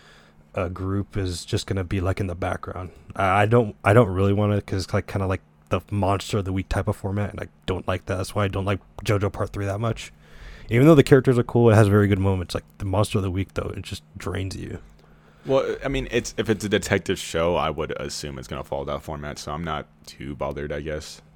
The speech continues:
Speaker 2: Siesta's too hot to, to let it bother me.
Speaker 1: Yeah, Siesta is very hot, but I just don't want it to, like,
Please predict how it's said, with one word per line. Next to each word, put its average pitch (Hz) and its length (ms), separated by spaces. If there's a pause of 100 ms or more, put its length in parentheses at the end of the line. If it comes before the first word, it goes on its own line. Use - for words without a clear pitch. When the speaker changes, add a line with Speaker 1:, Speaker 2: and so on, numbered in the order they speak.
(540)
Speaker 2:
Siesta's - 480
too 87 140
hot 78 260
to, 76 340
to - 80
let 76 140
it - 60
bother 69 220
me. 73 180 (300)
Speaker 1:
Yeah, 107 120
Siesta 117 460
is - 300
very 104 420
hot, 92 320
but 104 140
I 104 100
just 104 180
don't 104 180
want 92 160
it 90 80
to, - 120
like, 85 240